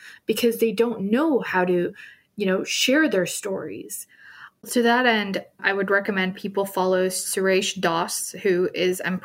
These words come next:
I'm, and I apologize if I'm gonna pronounce their names wrong. Suresh Das is a Toronto-based food writer, um, for the C B C. He writes about restaurants of all communities and has been tweeting a lot about what they're facing during the pandemic.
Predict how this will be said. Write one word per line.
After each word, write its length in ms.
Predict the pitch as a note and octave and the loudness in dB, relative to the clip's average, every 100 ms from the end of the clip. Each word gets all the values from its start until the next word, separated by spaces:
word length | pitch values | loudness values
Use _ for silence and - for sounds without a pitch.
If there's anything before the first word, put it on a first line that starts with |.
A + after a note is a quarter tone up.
| - | -4
I'm, 120 | F#3+ F#3 | -4 -2
and 180 | F3+ | 0
I 100 | F#3 | 2
apologize 400 | F3+ F3+ F#3 F3+ | 2 2 0 2
if 60 | F3+ | 0
I'm 200 | F3 F3+ | -2 -2
gonna 160 | F#3 F3 | -4 -2
pronounce 280 | F3+ E3+ | -2 -2
their 80 | E3+ | -2
names 260 | E3 E3 - | -6 -6 -2
wrong. 220 | E3+ F3 - - - | -2 -2 -6 -12 -6
Suresh 260 | - G#3 G#3+ | 2 2 2
Das 280 | G3 G3 G3 | 2 2 0
is 120 | F#3 | -4
a 60 | |
Toronto-based 520 | F#3 G3 F#3 F#3 F3+ - | -4 -2 0 2 0 0
food 160 | F3+ | 0
writer, 500 | F3 F3 F3 E3+ E3 | 2 2 2 2 2
um, 440 | F3 E3+ E3+ E3 - - | 0 0 -2 -6 -10 -6
for 140 | F#3 | -4
the 60 | F3+ | -4
C 180 | - | -4
B 120 | G3 G3 | -4 -4
C. 360 | A3 G#3 G#3+ - - - _ | -2 -2 -4 -10 -20 -20 _
He 480 | - G#3 G3 F#3+ F#3 - F#3+ | -8 -4 0 0 0 -4 0
writes 320 | G#3 A#3 - A3 | 2 2 0 0
about 240 | A3+ G#3+ | 2 2
restaurants 760 | F#3+ G3 - G3+ G3 G3 - - - | 0 0 -2 -2 -2 -4 -6 -4 0
of 360 | F#3 F3+ F3+ _ - | 2 2 -2 _ 0
all 420 | G#3 G3+ G3+ G3+ | 2 4 4 0
communities 760 | G3+ G3+ G3+ G#3 F#3+ F#3+ F#3+ - - | -2 0 2 2 2 -2 -2 -4 -2
and 180 | F#3+ F#3+ | -2 0
has 240 | G3 F#3 | 0 0
been 160 | F#3+ F#3+ | 0 -4
tweeting 300 | - A3 G3 | 0 0 2
a 60 | |
lot 300 | G3 G3+ G#3+ | 2 2 2
about 340 | - F#3+ F#3 - | 0 0 -2 -4
what 180 | G3 G#3+ | -4 0
they're 100 | G#3 | 0
facing 520 | G#3 G#3 G#3 G3+ G#3 - | 2 0 0 -4 -8 -6
during 180 | G3 G3 | -4 -4
the 80 | |
pandemic. 540 | G3 F#3+ G3+ A#3 - | -4 -2 -2 -2 -4